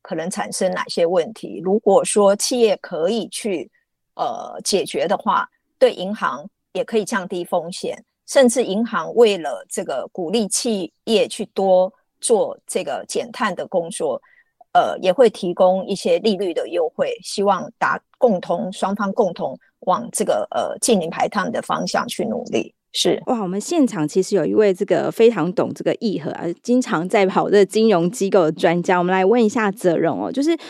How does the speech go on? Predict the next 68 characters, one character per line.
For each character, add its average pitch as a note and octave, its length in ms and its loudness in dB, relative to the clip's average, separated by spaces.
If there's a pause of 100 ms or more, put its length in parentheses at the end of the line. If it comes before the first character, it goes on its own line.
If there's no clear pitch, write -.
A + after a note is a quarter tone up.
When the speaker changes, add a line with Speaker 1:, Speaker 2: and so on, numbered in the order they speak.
(180)
Speaker 2:
呃， C4 160 -2
其 C#4 160 -4
实 C#4 240 -2
这 E4 100 0
个， C#4 360 2
呃， F3+ 440 0 (380)
各 F4 180 6
家 D4 180 2
的 A#3+ 120 2
金 C4 180 2
融 F#3+ 200 2
机 G3+ 200 -2
构， F#3 280 2
就 G#3+ 100 -2
是 C4 80 2
这 D4 120 2
几 - 140 -4
年 F3 100 0
其 F#3 120 0
实 F3+ 60 2
大 A3+ 100 2
家 G#3+ 100 2
都 A3 120 2
很 G3+ 260 0
努 E3+ 160 0
力， F#3+ 100 4
而 G#3 80 6
且 F3+ 240 2 (280)
几 C4+ 180 2
乎 D4+ 180 4
是 D4 140 0
有 A3 120 6
点 F#3 140 4
在 A3 140 2
比 F3 240 -4
赛 G#3 240 2
性 G3+ 260 2
质 E3+ 180 2
的 E3+ 100 6
在 G3 140 6
做 F#3+ 180 4
这 F3+ 80 -2
个 F3 60 4
E F#3+ 240 4
S E3+ 200 0
G E3+ 300 -2
哦。 A2 160 -2
很 G#3 140 4
多 C#4+ 140 6
金 C#4+ 180 2
融 A3+ 160 4
业 A#3+ 140 6
其 G#3 160 -4
实 F#3+ 100 -2
都 G#3+ 120 6
做 G#3+ 140 4
到 G3+ 120 2
一 F#3 60 2
个 F3 120 2
佼 E3+ 280 0
佼 F3 260 0
者 F3 160 -2
的 D#3 120 -2
这 - 120 -4
样 D#3 140 -2
的 - 140 -6
状 - 300 -2
态 - 200 -4